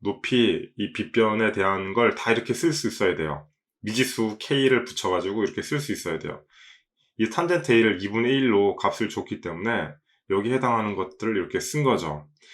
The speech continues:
여기까지만 쓰면, 이제 여기까지만 쓸 수 있으면 문제 구십 퍼센트는 푼 거예요. 구십 퍼센트는 푼 거랑 마찬가지예요. 이 상태에서 요걸 이제 보고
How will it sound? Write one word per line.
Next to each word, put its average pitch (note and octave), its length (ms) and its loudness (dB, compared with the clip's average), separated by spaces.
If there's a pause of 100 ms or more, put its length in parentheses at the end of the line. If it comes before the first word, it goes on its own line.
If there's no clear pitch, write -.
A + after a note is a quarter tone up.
(240)
여기까지만 C#3+ 600 4
쓰면, A2+ 840 0
이제 F#2 180 -6
여기까지만 A2+ 500 2
쓸 - 180 -8
수 F#3+ 160 -6
있으면 G#2 420 -2
문제 A2+ 500 2 (420)
구십 - 600 -2
퍼센트는 G#2+ 640 -4
푼 C#3 300 0
거예요. D2+ 480 -2
구십 F#2 200 -8
퍼센트는 F2+ 340 -10
푼 C3 140 -4
거랑 A2 200 0
마찬가지예요. E2 680 -10 (480)
이 C#3 100 2
상태에서 D3+ 680 2
요걸 A#2 280 6
이제 A2+ 180 2
보고 A#2+ 540 2